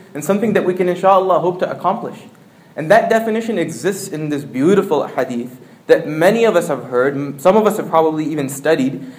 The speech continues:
and, uh, and that is the hadith that's known as Hadith Jibreel.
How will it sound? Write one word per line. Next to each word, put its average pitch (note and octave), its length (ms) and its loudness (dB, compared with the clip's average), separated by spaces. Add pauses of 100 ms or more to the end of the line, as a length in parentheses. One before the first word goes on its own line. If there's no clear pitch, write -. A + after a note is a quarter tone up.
(200)
and, D#3 360 2
uh, C3 340 2 (100)
and C#3+ 320 -2
that F3+ 160 4
is G3 140 0
the D3+ 100 -4
hadith F3 320 -4
that's F3 140 -10
known E3 100 -6
as E3 120 -8
Hadith E3+ 340 -6
Jibreel. B2 520 -8